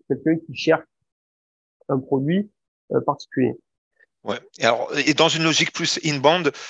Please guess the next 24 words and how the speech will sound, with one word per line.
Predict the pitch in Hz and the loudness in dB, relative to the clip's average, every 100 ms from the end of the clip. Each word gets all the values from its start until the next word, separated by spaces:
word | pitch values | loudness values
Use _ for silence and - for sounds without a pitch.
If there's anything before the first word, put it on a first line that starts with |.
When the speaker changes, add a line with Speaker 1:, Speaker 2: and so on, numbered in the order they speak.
| - | -2
Speaker 2:
euh, | 117 | 0
ce | 120 | 2
qui | - 165 | 2 2
est | |
vrai, | 139 175 | 4 2
c'est | - - 151 | 4 0 -2
que | - - 147 147 - - - | -4 -4 -2 -2 -6 -14 -10
les | 113 127 | -2 -2
plateformes | - 156 - - 160 151 127 _ _ - | 2 2 2 0 0 0 -8 _ _ -4
qui | - 143 | -2 -2
nous | 135 123 | -4 0
offraient | 151 - - | 0 0 0
un | 147 | 2
peu | - 151 | 2 0
du | 139 135 | 0 0
riche | - 160 - - | 2 4 4 2
de | - | -2
façon | 131 - 135 | -2 -2 -4
généreuse, | 135 139 139 147 131 110 - - - | 0 2 4 4 2 -2 -12 -16 -10
euh, | |
cette | 110 135 | -2 2
année, | 131 143 | 4 2
c'était, | - - 117 | 2 0 0
euh, | 107 95 90 | 0 -4 -8